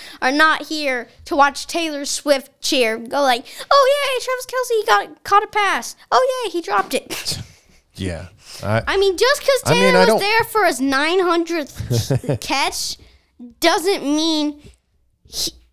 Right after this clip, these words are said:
Speaker 1: she, he's her true boyfriend. She's dated,
Speaker 2: Yeah.
Speaker 1: like, m-, like,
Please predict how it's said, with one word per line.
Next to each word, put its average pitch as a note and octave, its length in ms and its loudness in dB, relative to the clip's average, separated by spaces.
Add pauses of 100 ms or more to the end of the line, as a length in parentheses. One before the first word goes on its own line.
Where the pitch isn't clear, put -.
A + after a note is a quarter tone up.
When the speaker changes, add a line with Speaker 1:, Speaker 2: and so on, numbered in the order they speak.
Speaker 1:
she, E4 480 2
he's E4+ 640 4 (680)
her D4 260 4
true C#4 500 0
boyfriend. F#3+ 720 -6
She's D#4+ 360 2
dated, C#4+ 320 -4
Speaker 2:
Yeah. A#3+ 40 -8
Speaker 1:
like, A3 280 -8 (460)
m-, C4+ 400 0 (120)
like, G#3+ 240 -4